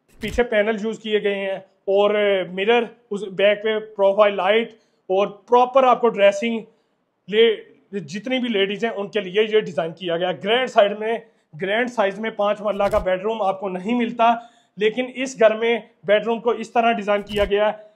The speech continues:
आपको हर चीज की accommodation एक ही bedroom के अंदर मिल जाती है। कबर्ड भी, सर्दियों गर्मियों के कपड़े, बिस्तर वगैरह आप इधर adjust कर सकते हैं। Dressing full size में अपने हर चीज आपकी adjust हो सकती है।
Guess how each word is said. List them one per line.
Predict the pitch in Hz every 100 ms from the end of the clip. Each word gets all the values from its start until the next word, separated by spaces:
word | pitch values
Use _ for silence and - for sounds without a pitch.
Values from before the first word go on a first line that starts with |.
| -
आपको | 208 208 240 220
हर | 226 233
चीज | 233 - 220 220
की | 233
accommodation | 214 196 196 196 202 226
एक | 196 196
ही | 208
bedroom | 185 165 180
के | 170
अंदर | 190 170 180
मिल | 160
जाती | 151 160
है। | 160 151 - _ _ _ -
कबर्ड | 233 262 247
भी, | 240 226 - _
सर्दियों | - 233 214 226 233
गर्मियों | 214 208 220
के | 214
कपड़े, | 208 202 - 214 208 202 - -
बिस्तर | 196 220 220
वगैरह | 196 196 202 208 - -
आप | 190 202
इधर | 202
adjust | 208 190 202 -
कर | 202
सकते | 202 190
हैं। | 214 180
Dressing | 185 196 220 214
full | 220
size | 202 208 185
में | 208 202 - _ _ -
अपने | 196 - 220 214 214 _
हर | 220 220
चीज | - 214 214
आपकी | 214 196 208
adjust | 190 185 185
हो | 175
सकती | - 160 160
है। | 147